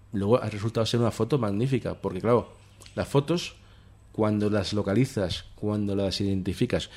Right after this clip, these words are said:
cuando es una persona y la identificas, o cuando es un, un trozo de ciudad y lo localizas, la foto cobra todavía más valor del que tiene, porque te empieza a explicar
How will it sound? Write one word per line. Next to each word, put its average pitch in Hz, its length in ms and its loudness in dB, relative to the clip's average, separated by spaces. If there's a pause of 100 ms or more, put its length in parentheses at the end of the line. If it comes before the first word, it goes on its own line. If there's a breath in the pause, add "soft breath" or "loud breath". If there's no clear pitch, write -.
(140 loud breath)
cuando 135 240 6
es 147 60 10
una 160 180 8
persona 110 320 6
y 101 40 6
la 104 100 6
identificas, 104 680 2
o 98 100 -2
cuando 113 300 4
es 120 120 2
un, 123 300 4 (360 loud breath)
un 110 260 4
trozo 113 260 6
de 107 60 10
ciudad 104 280 6
y 110 100 2
lo 98 100 4
localizas, 107 600 0 (280 loud breath)
la 95 120 -4
foto 143 580 2
cobra 120 600 6 (220)
todavía 113 460 4
más 110 320 2
valor 110 260 6
del 104 200 4
que 90 120 -2
tiene, 113 300 0
porque 90 220 -4
te 92 100 -6
empieza 117 480 2
a 117 40 4
explicar 107 640 0